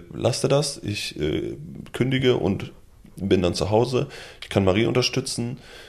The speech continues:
Und ja, das ist einmal eine Art, wie ich mit der, mit dem Problem umgegangen bin, ne? Ich habe dann einfach, äh, gesagt,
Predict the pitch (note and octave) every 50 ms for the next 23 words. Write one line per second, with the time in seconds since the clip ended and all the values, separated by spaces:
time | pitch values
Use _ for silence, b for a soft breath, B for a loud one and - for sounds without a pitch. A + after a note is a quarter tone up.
0 | B B B - G2 G2 G2 G2 G2 G2 - - - - - - - F2 F2 E2+
1 | D#2 D#2 D#2+ - F2+ G#2+ - - A2+ - - - - A2 A#2 A#2 A2+ A2+ A#2 A2+
2 | - B B B B B B B B B B B B B B B B B B B
3 | B _ _ - - - - _ _ _ - _ _ - - - - - A2+ B2+
4 | D3 D#3+ B2 D2+ G#2+ A#2 C#3 D#3 D3+ - - - - G2+ A2 A2 A2 - G2 D#3
5 | D3+ - - - D#3+ D#3 D#3 D3 D3 D3 C#3+ D3 C3 - - - C#3 C#3 C#3 C#3+
6 | C3+ C3+ C3+ - A#2 A2+ C3 C3+ C3 F2+ C3 D#3+ E3 D#3 D#3 D#3+ D3+ D#3 E3 D#3+
7 | D#3+ E3+ E3+ E3+ F3 F#3 F3+ - - - - - G#2+ A#2+ C#3+ E3 E3 - - -
8 | - A2+ B2 B2+ A#2 - - A#2+ A2 - F2 A#2+ A2+ - A2 A2+ - - - -
9 | - F2 G2+ G2 - - G#2+ G2 G#2+ G#2 G2 G2+ G2+ - -